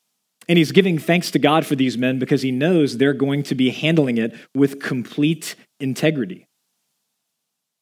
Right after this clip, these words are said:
And so here at the outset of chapter nine, Paul writes that it was largely unnecessary for him to continue to write about the gift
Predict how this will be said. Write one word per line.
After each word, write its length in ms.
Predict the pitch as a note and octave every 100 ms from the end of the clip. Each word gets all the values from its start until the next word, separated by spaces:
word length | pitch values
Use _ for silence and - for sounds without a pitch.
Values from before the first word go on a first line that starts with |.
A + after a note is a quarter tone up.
| - - _ _ -
And 80 |
so 120 | - D#3+
here 180 | G3+
at 80 | A#3
the 80 | E3
outset 300 | E3+ - D#3+
of 80 | C3
chapter 320 | D#3+ D3+ C3+
nine, 320 | C3 C#3+ B2+
Paul 260 | - D#3 D3+
writes 300 | D3+ D3+ -
that 80 | D3
it 80 |
was 120 | C3 B2
largely 540 | B2+ D3 G3 F#3+ G3
unnecessary 880 | D3+ C#3+ C3+ D#3 - C3 C3 A#2 A#2
for 240 | - C3
him 240 | A#2 D3 D3
to 120 | C3+
continue 420 | C3 B2 E3+ F3
to 120 | E3 B2+
write 420 | A2 C#3+ D3+ C3+
about 280 | B2 B2+ B2
the 40 |
gift 560 | G2+ G#2 D3+ C#3+ -